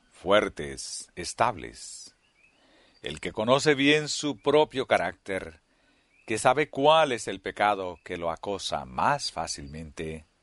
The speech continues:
y las tentaciones que más probablemente lo vencerán,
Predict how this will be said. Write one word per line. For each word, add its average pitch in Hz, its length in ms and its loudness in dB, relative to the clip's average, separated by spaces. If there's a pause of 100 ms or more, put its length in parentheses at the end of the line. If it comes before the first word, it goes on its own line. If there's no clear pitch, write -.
(440)
y 101 100 -2
las 113 160 4
tentaciones 131 800 0
que 95 160 0
más 117 680 0
probablemente 87 1000 -4
lo 71 160 -10
vencerán, 101 680 -2